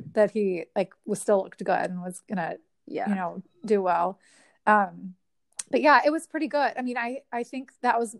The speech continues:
Speaker 1: the first marathon, 'cause my first marathon, oh, it, the last six miles just hurt so much, you know? Um,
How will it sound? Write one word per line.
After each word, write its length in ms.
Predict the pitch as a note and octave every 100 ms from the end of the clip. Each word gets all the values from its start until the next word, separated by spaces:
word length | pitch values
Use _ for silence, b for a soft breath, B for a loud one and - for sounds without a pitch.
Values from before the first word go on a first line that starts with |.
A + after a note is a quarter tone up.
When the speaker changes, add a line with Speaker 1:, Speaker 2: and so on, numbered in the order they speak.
| _ -
Speaker 1:
the 140 | A3
first 240 | A3+ A#3+ A#3
marathon, 480 | G#3+ G#3+ G#3+ G3+ - b b
'cause 120 | D#4+
my 120 | F4+ F4+
first 220 | G#4 A4
marathon, 580 | F4 E4+ D#4+ D#4+ D#4 D#4 _ _ _ _ _
oh, 260 | C#4 C4+ A#3 -
it, 160 | B3
the 100 | A3+ A3+
last 320 | A#3+ B3+ B3+
six 160 | C#4 B3
miles 200 | A3 A3
just 100 | -
hurt 200 | A3 -
so 300 | - A3+ A3
much, 420 | G3 - - -
you 80 | A3+
know? 400 | A3 G#3+ A3+ B3 A#3+
Um, 480 | A3 F3+ F3+ F#3+